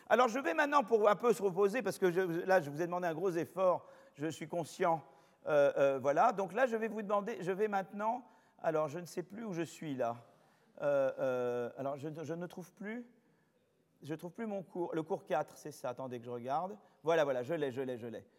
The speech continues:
Alors maintenant je vais vous faire quelque chose d'un peu plus relax, voilà. Je vais faire quelque chose d'un petit peu plus, voilà, diaporama à partir du début. Voilà.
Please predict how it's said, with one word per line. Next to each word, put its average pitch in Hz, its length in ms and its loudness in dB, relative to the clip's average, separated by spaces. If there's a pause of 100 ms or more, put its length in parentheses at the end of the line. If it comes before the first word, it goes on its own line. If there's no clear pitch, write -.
(200)
Alors 151 160 -4
maintenant 220 240 -4
je 220 100 -6
vais 208 80 -2
vous 208 120 -4
faire 226 160 4
quelque 180 100 -10
chose 247 100 -6
d'un 202 120 4
peu 214 120 0
plus 233 160 -4
relax, 175 600 4 (640)
voilà. 139 320 0 (480)
Je - 140 -14
vais 151 120 -8
faire 185 140 -6
quelque 180 80 -14
chose 175 120 -10
d'un 190 140 -4
petit 180 160 -12
peu 180 140 -6
plus, 185 400 -8 (340)
voilà, 127 260 -6
diaporama 160 880 -4
à 156 80 -8
partir 151 320 -10
du 143 120 -8
début. 117 480 -10 (540)
Voilà. 143 300 2